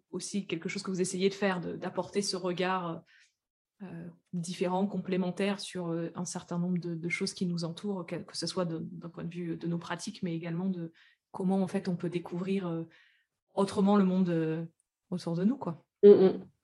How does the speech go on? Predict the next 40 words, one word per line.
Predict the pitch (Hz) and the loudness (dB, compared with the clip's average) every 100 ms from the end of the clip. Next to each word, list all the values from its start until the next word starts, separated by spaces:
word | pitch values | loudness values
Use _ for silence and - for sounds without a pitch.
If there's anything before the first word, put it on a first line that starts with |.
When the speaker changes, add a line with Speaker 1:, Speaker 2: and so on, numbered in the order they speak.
| - _ _ - | -20 _ _ -2
Speaker 1:
Et | 175 | 0
la | 185 | 0
vie | 185 | -2
qu'il | 202 175 | -4 -2
y | 175 | 2
a | 190 185 | 2 2
et | |
tout | 190 | -2
ce | 196 | -10
qui | - | -12
se | - | -10
cache | 165 180 175 | -8 -8 -10
derrière, | 170 180 185 | -10 -8 -8
euh, | 180 - - _ _ | -10 -14 -18 _ _
ce | - | 0
qui | 202 208 | 2 6
nous | 196 | 4
semble | - 190 | 4 0
parfois | 202 175 - 185 180 175 | 2 0 0 -2 -2 -2
invisible | 190 190 185 202 190 | -2 -2 -4 -6 0
ou | |
immobile. | 190 185 175 180 175 _ _ - | 0 0 -2 -8 -12 _ _ -8
<laughs> | 214 - 208 - 196 - - _ - - - - - | -8 -6 -8 -8 -12 -14 -20 _ -20 -20 -20 -16 -8
Merci | 196 - 214 | -8 -4 -4
en | |
tout | 202 | -4
cas. | 202 190 - - - - _ | -2 -2 -4 -14 -16 -18 _
Speaker 2:
De | 196 | 4
Speaker 1:
Si | 180 254 | 8 8
on | |
Speaker 2:
rien. | 226 | 8
Speaker 1:
revient | 240 269 285 | 6 6 0
sur, | - 226 | 0 2
euh, | 196 | 2
la | 185 | 2
thématique | 196 214 196 196 - | 2 4 4 2 -2
un | 196 | 0
peu | 208 | 0
du | 180 190 | 0 0
rêve, | 196 269 254 175 | 2 0 -2 -6